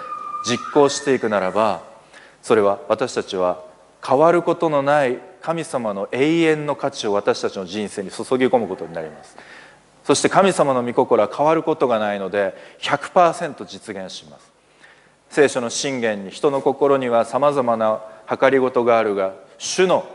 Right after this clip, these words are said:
御心だけがなる」と書いてあります。そういうことなんですね。今日の御言葉にこうありました。「起きよ、光を放て。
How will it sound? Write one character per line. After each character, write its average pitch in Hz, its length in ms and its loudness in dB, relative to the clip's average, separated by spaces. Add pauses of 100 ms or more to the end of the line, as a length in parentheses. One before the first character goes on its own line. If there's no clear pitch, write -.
(120)
御 104 100 -10
心 104 320 -2
だ 92 120 -6
け 95 120 -6
が 85 120 -10
な 101 140 -2
る」 98 140 -4
と - 120 -20
書 90 100 -4
い 82 40 -6
て - 80 -8
あ 78 40 -8
り 78 80 -14
ま 71 160 -20
す。 - 120 -20 (680)
そ - 160 0
う - 20 6
い 151 60 4
う - 20 -4
こ 156 100 2
と 151 120 0
な 101 100 -4
ん - 80 -12
で - 80 -20
す - 120 -18
ね。 127 220 -6 (1700)
今 131 140 6
日 117 80 4
の 110 120 0
御 117 120 4
言 113 140 0
葉 104 120 2
に 101 160 -6 (100)
こ 127 180 2
う 113 40 6
あ 104 60 4
り 98 100 -6
ま 87 140 -12
し - 120 -12
た。 - 100 -20 (920)
「起 117 120 2
き 143 140 0
よ、 117 120 4
光 135 380 0
を 113 80 2
放 110 120 -6 (140)
て。 98 180 -6